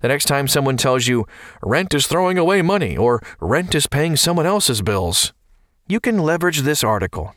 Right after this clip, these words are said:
to show them that there are just as many sunk costs with homeownership as there are with being a renter.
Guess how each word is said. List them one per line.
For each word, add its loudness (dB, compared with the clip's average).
to -4
show 2
them 0
that 0
there 2
are 0
just -2
as -2
many 0
sunk -2
costs 0
with -10
homeownership 0
as 0
there 0
are 0
with 0
being 0
a 2
renter. -4